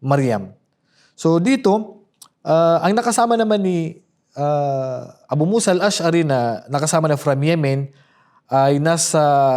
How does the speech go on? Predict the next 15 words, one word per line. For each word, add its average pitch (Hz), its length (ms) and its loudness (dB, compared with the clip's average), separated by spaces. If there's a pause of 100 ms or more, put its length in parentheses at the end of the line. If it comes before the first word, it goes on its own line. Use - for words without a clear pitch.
(120)
fifty, 202 960 -2 (720)
ah, 147 560 0
eight, 160 400 -2
fifty-nine 139 640 -2
na 139 80 -6
ganyan 131 320 -2
ang 123 160 -4
naikwento 156 720 0
na 156 160 0
naidagdag 160 640 0
sa 151 80 -2
bilang 165 400 0
nila 139 400 0 (200)
doon 143 320 -2
sa, 143 480 -4